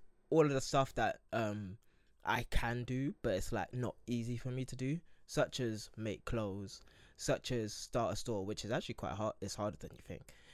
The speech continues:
And, um, like, what else is there? Um,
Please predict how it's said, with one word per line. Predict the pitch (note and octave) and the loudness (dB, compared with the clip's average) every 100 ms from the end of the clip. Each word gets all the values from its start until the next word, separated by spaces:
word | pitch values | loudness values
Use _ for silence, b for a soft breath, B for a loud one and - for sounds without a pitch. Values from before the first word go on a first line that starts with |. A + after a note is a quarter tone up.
| B - | B 0
And, | A#2+ A#2 A2+ | 2 4 4
um, | G#2+ G2+ G2 G2 - - - - b b b b b _ - - - | 2 2 -4 -8 -12 -16 -18 -20 b b b b b _ -20 -8 0
like, | A2 G2 - | 2 2 2
what | G2 | 4
else | G2+ F#2 | 4 2
is | F2 D2+ | -2 -6
there? | F2 E2 E2+ - - _ _ b b b b - | -6 -6 -6 -10 -18 _ _ b b b b 4
Um, | B2 A#2 A2 G#2+ G#2 | 6 6 4 0 -2